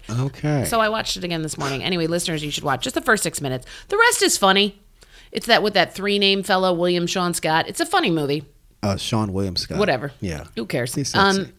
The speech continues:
Speaker 2: it's a, but it's, so it's a, it's a cute little movie, but I forgot that that came out in two thousand three, and how much, it's really the Missy Elliott of that scene
Speaker 1: Yes,
Speaker 2: that,
Speaker 1: that's
Speaker 2: that
Speaker 1: what
Speaker 2: gets
Speaker 1: makes
Speaker 2: me.
Speaker 1: it, I'm sure. I'm sure.
Speaker 2: Yeah.
Speaker 1: Geely also came out.
Speaker 2: Jesus. I paid to see that at the movies, too.
Speaker 1: The,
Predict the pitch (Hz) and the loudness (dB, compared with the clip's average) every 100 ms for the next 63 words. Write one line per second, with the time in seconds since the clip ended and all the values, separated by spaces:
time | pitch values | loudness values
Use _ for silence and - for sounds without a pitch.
0 | - 214 - 247 185 175 220 226 311 311 | -4 -4 -2 -4 -6 -2 -2 0 0 2
1 | 320 - 285 277 262 190 156 156 165 170 | 0 -2 -2 0 0 2 0 0 2 0
2 | 175 147 - 131 110 147 123 - 135 127 | 0 -4 -4 -8 -6 -6 -6 -6 -8 -8
3 | 143 123 127 131 131 90 139 160 180 175 | -8 -6 -6 -6 -8 -6 -6 -6 -6 -6
4 | - 202 - 277 226 135 139 131 117 107 | -4 -4 -2 -2 -2 -2 -6 -8 -8 -8
5 | 76 52 - 120 107 64 131 98 80 - | -8 -10 -12 -12 -10 -6 -4 -2 -4 -2
6 | 101 - - 95 - 104 85 - 110 85 | -2 0 0 0 -2 -4 -4 -2 -2 -2
7 | - _ - 95 107 101 - - _ - | -8 _ -6 -4 -2 -2 -4 -8 _ -8
8 | 98 117 127 120 92 - 85 85 85 90 | 2 4 6 4 2 -4 -10 -10 -12 -14
9 | - - 123 120 - - - 156 160 147 | -12 -8 -6 -6 -4 -6 -6 -6 -4 -4
10 | 123 123 113 104 110 95 78 120 - 120 | -6 -8 -6 -6 -6 -12 -10 -10 -12 -14
11 | - _ - | -20 _ -10